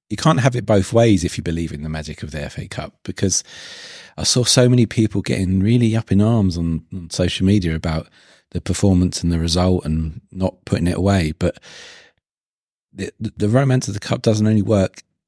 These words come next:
if your team <laughs> wins. Y-, there's another side to it, really. And Bolton, for them, getting a replay against a Premier League team and going back to their place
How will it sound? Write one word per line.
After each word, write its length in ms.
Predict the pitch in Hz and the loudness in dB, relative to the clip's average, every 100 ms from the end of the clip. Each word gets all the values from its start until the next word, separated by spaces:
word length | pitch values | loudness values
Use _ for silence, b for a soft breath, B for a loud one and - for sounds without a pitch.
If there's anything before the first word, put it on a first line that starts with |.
| _ _ _ - | _ _ _ -6
if 280 | 101 - | -6 -2
your 200 | 104 98 | 2 2
team 340 | 92 104 95 80 | 0 0 0 0
<laughs> 20 | |
wins. 520 | 90 87 80 78 - - 160 B B B _ _ - | 0 0 -2 -4 -4 -2 -4 B B B _ _ -10
Y-, 140 | 104 - | -10 -2
there's 220 | 104 98 | 0 2
another 340 | 110 120 123 | 4 2 2
side 320 | - 120 120 - | 2 2 2 0
to 100 | 80 | -6
it, 120 | - | -8
really. 340 | 80 78 85 101 | -10 -6 -4 -2
And 340 | 95 101 - _ _ _ _ _ | -2 -4 -8 _ _ _ _ _
Bolton, 500 | 113 120 101 90 90 - _ _ | -2 0 0 -2 -4 -6 _ _
for 100 | - | -2
them, 440 | 107 120 80 95 113 B B B B B B B - _ | 2 2 2 -2 -4 B B B B B B B -20 _
getting 240 | 135 113 101 | 0 2 4
a 20 | |
replay 340 | 107 101 101 92 | 4 2 2 2
against 260 | 95 82 | 2 -2
a 20 | - | -2
Premier 300 | 98 95 98 | 0 2 2
League 200 | 98 - | 0 -2
team 520 | 87 82 107 117 - _ _ - | -4 -2 -2 -4 -10 _ _ -10
and 120 | 95 | 0
going 260 | 98 95 87 | 2 2 2
back 220 | 95 - | -2 -6
to 360 | - 90 87 85 - - _ _ | -4 -2 -2 -6 -12 -20 _ _
their 180 | 104 110 | 0 0
place 600 | - 73 80 113 - | 0 -4 -2 -2 -4